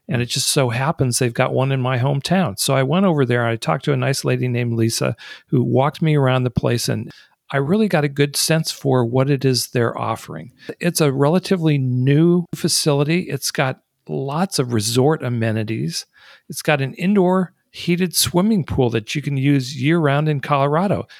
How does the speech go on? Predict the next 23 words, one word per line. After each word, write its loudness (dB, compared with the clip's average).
All 0
the 2
apartments 0
are, -2
are -2
new 2
with 0
granite 0
countertops, -2
and -4
it -4
looks -4
wonderful. 0
The -2
dining 0
room 2
looks 0
like 0
a 0
hotel 2
restaurant. -2
There's 2
a 2